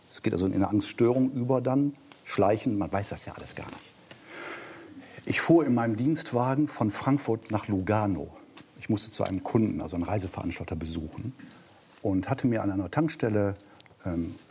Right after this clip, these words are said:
Dosen Bier gekauft, ganz normal für den Abend, vielleicht um ein Döschen Bier zu trinken, und, äh, Coca-Cola. Und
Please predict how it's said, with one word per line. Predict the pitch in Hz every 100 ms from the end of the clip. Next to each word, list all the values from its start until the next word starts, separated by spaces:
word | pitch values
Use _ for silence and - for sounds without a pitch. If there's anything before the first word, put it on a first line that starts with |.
| -
Dosen | 95 120 143 123 117 110 92 98
Bier | 107 123
gekauft, | 151 - 185 196 214 - - - -
ganz | 139 -
normal | 101 113 104
für | -
den | 95 90
Abend, | 107 135 120
vielleicht | 110 101
um | 98 90
ein |
Döschen | 98 98 87
Bier | 113
zu | -
trinken, | - 113 107 104 - - - - - -
und, | 110 107 107 104 -
äh, | 95
Coca-Cola. | - 120 95 - - 90 85
Und | 80